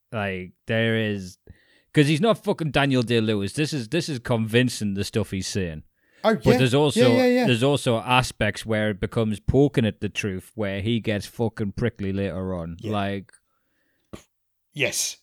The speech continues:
Speaker 2: yeah.
Speaker 1: But, uh, so a little few things. So they go into a bit more about the Amityville thing. So these are the kind of things that happen, and these are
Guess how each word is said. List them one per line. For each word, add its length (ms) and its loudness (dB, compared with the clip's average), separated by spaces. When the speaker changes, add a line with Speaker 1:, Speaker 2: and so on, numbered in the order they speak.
Speaker 2:
yeah. 260 -4
Speaker 1:
But, 240 -4
uh, 340 0
so 200 0
a 20 4
little 220 0
few 220 0
things. 340 0
So 140 0
they 140 2
go 180 2
into 560 2
a 40 -4
bit 160 2
more 220 4
about 220 0
the 80 0
Amityville 560 -4
thing. 200 -6
So 140 0
these 220 2
are 20 0
the 60 2
kind 260 0
of 80 -4
things 340 -2
that 140 2
happen, 460 4
and 200 0
these 180 0
are 240 -2